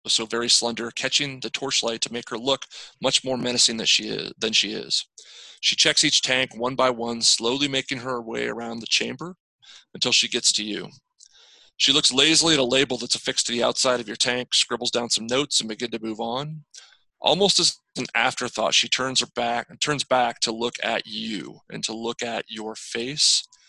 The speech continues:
and is visibly startled when she makes actual eye contact with you. She was not expecting you to be awake. She recoils, she stumbles back into a large table before turning to run out of the room, crying, "Kelabask, Kelabask,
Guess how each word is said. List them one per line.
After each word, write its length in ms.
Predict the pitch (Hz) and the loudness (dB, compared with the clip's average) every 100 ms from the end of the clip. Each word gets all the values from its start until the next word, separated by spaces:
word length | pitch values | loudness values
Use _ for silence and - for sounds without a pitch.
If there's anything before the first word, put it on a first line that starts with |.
| _ _ _ | _ _ _
and 120 | - | -6
is 160 | 113 107 | -2 -2
visibly 480 | - 131 143 160 156 | 0 2 4 4 4
startled 680 | - - 135 131 113 104 - | 4 4 2 2 0 -4 -6
when 140 | 110 | -2
she 180 | 110 110 | 0 0
makes 260 | 113 107 - | -2 -4 -2
actual 420 | 107 117 - 113 - | -2 0 0 -2 0
eye 160 | 107 110 | 0 0
contact 560 | - 98 - - - | -2 -6 -6 -8 -8
with 140 | 107 - | -14 -4
you. 60 | |
She 140 | - 101 | -2 -2
was 140 | 110 | -4
not 240 | 110 117 | -4 -4
expecting 400 | 120 - 117 - | 0 0 0 -6
you 40 | 101 | -8
to 60 | |
be 120 | 104 104 | -8 -10
awake. 440 | 80 - - - _ _ _ _ _ _ - | -8 -8 -10 -14 _ _ _ _ _ _ 0
She 120 | - | 0
recoils, 520 | 127 - 147 156 156 | 0 2 4 6 6
she 120 | - | 4
stumbles 360 | - 151 147 143 | 4 4 4 4
back 280 | 135 131 135 | 4 4 2
into 180 | 123 117 | -2 0
a 40 | |
large 380 | 117 120 123 - | 2 2 4 2
table 340 | 131 127 123 | 4 2 -2
before 340 | 117 - 110 117 | -6 -8 -6 -4
turning 300 | 127 123 117 | -2 -4 -6
to 60 | |
run 200 | 104 120 | -6 -6
out 100 | 120 | -4
of 60 | 113 | -6
the 80 | 113 | -8
room, 300 | 113 120 117 | -8 -8 -8
crying, 440 | - 117 117 117 | -4 -2 -2 -6
"Kelabask, 600 | - 170 180 160 135 - | 0 4 6 6 6 4
Kelabask, 640 | - 214 180 170 135 - | 4 4 6 6 6 2